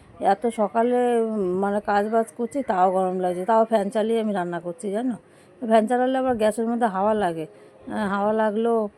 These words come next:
চালিয়ে নিই, নাহলে গরম লাগছে এমন। আর বাইরে তো বেরোনোই যাচ্ছে না, এত, মানে, এগারোটা, দশটা,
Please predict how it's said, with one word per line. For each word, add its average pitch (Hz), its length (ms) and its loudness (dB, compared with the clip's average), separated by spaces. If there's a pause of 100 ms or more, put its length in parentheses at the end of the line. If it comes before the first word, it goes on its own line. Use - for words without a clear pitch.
(140)
চালিয়ে 208 360 0
নিই, 175 160 -4
নাহলে 190 160 -2
গরম 185 360 -2
লাগছে 180 280 -4 (600)
এমন। 185 200 -4 (1000)
আর 214 160 0
বাইরে 196 280 2
তো 254 60 2
বেরোনোই 196 460 0
যাচ্ছে 226 320 0
না, 254 200 0 (500)
এত, - 160 -10 (300)
মানে, 202 200 0 (380)
এগারোটা, 233 400 2
দশটা, 208 320 0